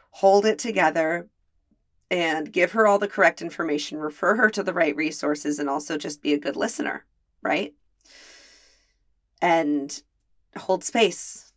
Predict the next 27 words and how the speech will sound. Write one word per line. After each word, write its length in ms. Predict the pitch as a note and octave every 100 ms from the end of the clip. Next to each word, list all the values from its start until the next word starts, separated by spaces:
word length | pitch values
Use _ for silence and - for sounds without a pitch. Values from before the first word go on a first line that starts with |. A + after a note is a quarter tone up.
| _ _ _ _ -
So 640 | - - G3 F#3 F3 F3
I 160 | E3+ F3+
showed 220 | F3 F3+
up 80 | F3
to 80 | -
the 80 | F3
hospital, 500 | D3+ E3 D#3+ D#3 -
and 480 | E3 D3 C#3+ D3 -
basically, 800 | D#3 D#3 F3 - E3 D#3 C#3+ - - _ _ -
in 120 | G3+
general 420 | F#3 F3 F3+ G3+ A3
terms, 560 | - D#3+ D3+ D3+ -
when 180 | - D#3+
someone 640 | D3+ D#3 D#3 D#3 D3+ D#3+ D3
goes 300 | D#3+ D3 D3
to 80 | D#3+
get 100 | D3+
a 40 |
rape 180 | D3 -
kit 240 | D#3 -
done, 460 | - D3 C#3+ D3 - _ - - - _ _ _ _ _
they 600 | E3 D#3+ D#3+ D#3 D3+ D3+
show 200 | - E3
up 100 | D3+
at 60 | D#3
the 80 |
hospital, 640 | F3 D#3 - E3+ F3 F3+